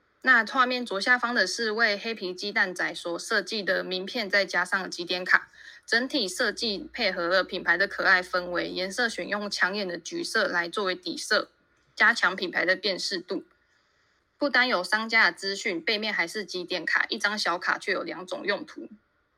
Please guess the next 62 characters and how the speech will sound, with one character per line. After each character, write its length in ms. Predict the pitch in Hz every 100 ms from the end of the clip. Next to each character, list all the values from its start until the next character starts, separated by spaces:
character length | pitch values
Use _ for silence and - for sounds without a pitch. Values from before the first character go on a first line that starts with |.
| _ _ _ -
那 160 | 247 233
画 180 | 254
面 200 | 254 254
右 120 | 262 247
下 180 | 240
方 220 | 214 208 214
的 100 | 175
是 400 | - 214 190 175
乘 300 | - 190 190
风 220 | 233 247
破 120 | 247
浪 200 | 220 214
俱 160 | 226 214
乐 120 | 208
部 280 | 208 208 - _ _
的 120 | - 180
名 240 | 175 185
片， 240 | 233 - _ _ _ _
此 160 | - 208
俱 180 | 202 262
乐 80 | 247
部 160 | 247
是 220 | 240 254
以 200 | 190 170 185
S 200 | 208 190
U 160 | 220
P 220 | 220 226
教 200 | 214 208
学 220 | 226 185 170
为 240 | 170 170
主， 260 | 175 180 156
所 160 | - 214
以 80 | 180
在 300 | 202 180 175
设 240 | - 220
计 200 | 214 214
方 200 | 208 185
面 180 | 202 185
呢， 160 | 180
以 160 | 170 190
海 220 | 180 165
浪 260 | 180 196 180
元 160 | 165
素 240 | 170 - 185
作 160 | 196
为 120 | 180 165
基 220 | - 196
底， 240 | 190 - _ - _
展 180 | 190 185
现 160 | 226 226
出 220 | 233 226
乘 240 | 220 196
风 200 | 214 214
破 200 | 214 220
浪 180 | 202 185
这 80 | 190
个 100 | 180
主 200 | 180 -
题 140 | -
的 100 | 185
意 180 | - -
象。 280 | - -